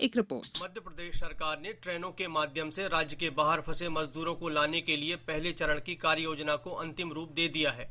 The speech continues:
Speaker 2: पहले चरण में महाराष्ट्र, गुजरात, हरियाणा, गोवा और दिल्ली से इकतीस ट्रेनें इन राज्यों में फंसे मजदूरों को लेकर भोपाल, जबलपुर, रतलाम, रीवा और कटनी स्टेशनों पर आएंगी।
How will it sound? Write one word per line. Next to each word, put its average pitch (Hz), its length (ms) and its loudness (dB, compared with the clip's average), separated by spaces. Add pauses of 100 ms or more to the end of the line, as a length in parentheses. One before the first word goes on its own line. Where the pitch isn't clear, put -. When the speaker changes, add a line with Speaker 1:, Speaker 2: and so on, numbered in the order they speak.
(360)
Speaker 2:
पहले 165 260 4
चरण 156 280 2
में 180 140 0
महाराष्ट्र, 156 580 2
गुजरात, 151 520 4
हरियाणा, 151 480 2
गोवा 156 440 0
और 156 80 0
दिल्ली 156 320 -4
से 165 180 -6
इकतीस 185 440 -6
ट्रेनें 156 340 -2 (460)
इन 190 100 -2
राज्यों 170 380 4
में 190 120 0
फंसे 165 300 -2
मजदूरों 165 460 0
को 165 120 -2
लेकर 160 320 0
भोपाल, 156 500 2
जबलपुर, 160 580 0
रतलाम, 151 520 2
रीवा 156 300 2
और 160 160 2
कटनी 170 340 -2
स्टेशनों 156 460 4
पर 180 180 2
आएंगी। 151 380 2